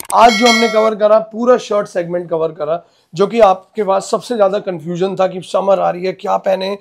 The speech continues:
कैसे आउटफिट्स होने चाहिए, इवनिंग में क्या कैरी कर सकते हैं, इतनी गर्मी हो रही है।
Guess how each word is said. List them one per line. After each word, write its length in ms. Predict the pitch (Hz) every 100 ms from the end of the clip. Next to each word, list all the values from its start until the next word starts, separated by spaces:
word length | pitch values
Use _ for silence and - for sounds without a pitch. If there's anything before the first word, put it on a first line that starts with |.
| _ _ _
कैसे 280 | 247 233 262
आउटफिट्स 460 | 226 202 233 170
होने 200 | 214 208
चाहिए, 400 | 202 208 220 214 - _ -
इवनिंग 380 | 247 233 254 240
में 100 | 233
क्या 100 | 220
कैरी 280 | 202 202
कर 120 | 196 226
सकते 320 | 208 - 214
हैं, 120 | 202
इतनी 300 | 220 247 247
गर्मी 300 | 196 190 214
हो 120 | 202 190
रही 120 | 190
है। 160 | 185